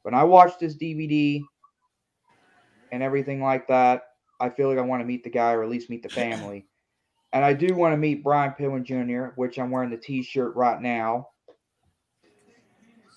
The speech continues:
Speaker 1: The one
Speaker 2: Gun
Speaker 1: that
Speaker 2: Club
Speaker 1: says, uh,
Speaker 2: Radio, don't you
Speaker 1: the one that says Brian F. and Pillman Junior.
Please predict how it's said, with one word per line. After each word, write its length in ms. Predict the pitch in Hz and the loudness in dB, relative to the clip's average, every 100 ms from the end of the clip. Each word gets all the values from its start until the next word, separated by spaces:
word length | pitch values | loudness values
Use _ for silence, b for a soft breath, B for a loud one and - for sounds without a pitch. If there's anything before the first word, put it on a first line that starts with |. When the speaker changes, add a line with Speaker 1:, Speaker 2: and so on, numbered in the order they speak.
| - - - | -20 -14 -6
Speaker 1:
The 80 | |
one 140 | 127 139 | -2 -2
Speaker 2:
Gun 0 | |
Speaker 1:
that 140 | 135 | -2
Speaker 2:
Club 140 | - 135 | 2 2
Speaker 1:
says, 200 | 127 127 | 4 2
uh, 20 | |
Speaker 2:
Radio, 300 | 120 110 90 95 | 0 0 -4 -12
don't 100 | 98 | -12
you 200 | - _ _ | -14 _ _
Speaker 1:
the 80 | 120 | -8
one 120 | 135 | -6
that 140 | 135 | -6
says 280 | - 135 120 - | -2 0 0 -2
Brian 500 | 131 139 139 131 123 | -2 0 0 -2 -4
F. 260 | 135 139 - | -4 -4 -4
and 160 | 127 120 | -10 -10
Pillman 560 | - 147 143 123 110 | -8 -6 -6 -8 -12
Junior. 560 | - 143 135 110 101 | -10 -8 -8 -10 -14